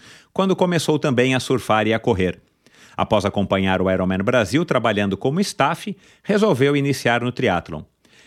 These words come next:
Inscreveu-se então para a próxima edição da prova e começou os treinos.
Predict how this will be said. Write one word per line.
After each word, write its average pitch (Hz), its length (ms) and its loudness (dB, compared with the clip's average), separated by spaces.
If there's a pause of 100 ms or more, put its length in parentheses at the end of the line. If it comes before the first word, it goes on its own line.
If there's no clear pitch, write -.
Inscreveu-se 101 720 0
então 98 220 -2
para 90 180 -2
a 87 60 -2
próxima 156 420 -2
edição 131 340 -2
da 98 140 0
prova 120 340 0
e 139 40 0
começou 131 440 -2
os 127 120 -2
treinos. 80 500 -8